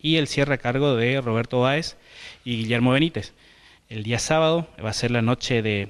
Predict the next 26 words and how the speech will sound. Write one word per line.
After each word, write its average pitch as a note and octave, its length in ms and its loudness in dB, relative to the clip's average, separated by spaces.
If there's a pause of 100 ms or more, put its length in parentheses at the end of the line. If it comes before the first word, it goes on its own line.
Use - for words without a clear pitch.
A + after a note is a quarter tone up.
(120)
eh, G#2 140 -10
de A2 140 -2
rock, D#3 300 0
a A#2+ 100 -4
puro A#2+ 220 -2
rock, D3+ 200 0
¿no A#2+ 100 -6
es - 40 -14
cierto?, B2+ 220 -2
a A2+ 80 -2
partir A#2+ 220 -2
de A#2 40 2
las A#2 140 0
cinco C3 240 2
de B2+ 60 2
la A#2+ 100 0
tarde. E3+ 340 2 (480)
Eh, G#2+ 420 -2
Sergio C3+ 380 2
Skeftet, - 640 -2
la A#2 120 0
banda A#2+ 220 4
Rebelión, B2 680 2
la G#2+ 100 -4
banda A2+ 240 2
Derive, D#3+ 500 2